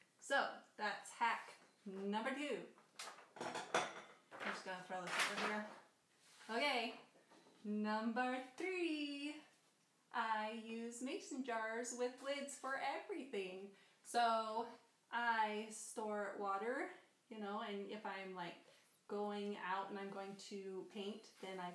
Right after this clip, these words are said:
can just put the lid on and shake it up and it's okay. And then I use, like, little mason jars, and there's all sorts of sizes of these things for, like, my mediums.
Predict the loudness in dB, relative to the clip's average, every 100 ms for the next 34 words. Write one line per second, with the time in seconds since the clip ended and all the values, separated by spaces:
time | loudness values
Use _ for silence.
0 | -6 -8 -6 -8 -12 -10 -4 -2 0 0
1 | 0 0 0 0 -2 -4 -6 -6 -8 -10
2 | -8 -6 -6 -2 2 4 4 2 0 -2
3 | -2 -8 -8 -8 -6 -6 -2 -2 0 0
4 | -2 -6 -8 -16 -20 -20 -10 -2 0 2
5 | 2 2 2 0 2 -2 0 -2 -6 -8
6 | -6 -6 -6 -10 -4 2 4 4 2 -2
7 | -2 -2 2 4 4 0 -2 -2 0 0
8 | 0 0 -2 -4 -4 -6 -4 0 0 0
9 | -4 -6 -6 -6 -6 -8 -8 -6 -6 -8
10 | -14 -16 -16 -8 -4 -2 -2 -4 -6 -4
11 | -4 -4 -4 -2 -2 0 0 0 -2 0
12 | 0 -2